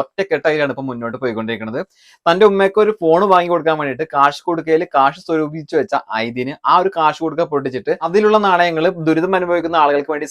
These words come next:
സംഭാവന ചെയ്ത മുതൽ ക്ഷേത്ര കോടീശ്വരന്മാര് അവരുടെ സംഭാവനയായിട്ട് കോടികളാണ് കൊടുത്തിട്ടുള്ളത്. അത് ആരൊക്കെയാണ്,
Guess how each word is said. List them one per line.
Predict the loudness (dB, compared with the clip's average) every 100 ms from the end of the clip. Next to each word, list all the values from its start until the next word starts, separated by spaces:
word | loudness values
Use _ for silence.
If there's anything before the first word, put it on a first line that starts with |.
| -4
സംഭാവന | 0 0 0 -4
ചെയ്ത | -6 -6
മുതൽ | -8 -8 -10 _ _
ക്ഷേത്ര | 4 4 4
കോടീശ്വരന്മാര് | 4 6 4 2 2 2 2 2 0
അവരുടെ | 0 2 2 2
സംഭാവനയായിട്ട് | -2 2 2 2 0 -2 -4 -6
കോടികളാണ് | -2 2 2 2 0 -2
കൊടുത്തിട്ടുള്ളത്. | -4 -4 -6 -6 -8 _ _ 2
അത് | 4 6
ആരൊക്കെയാണ്, | 4 4 2 4 2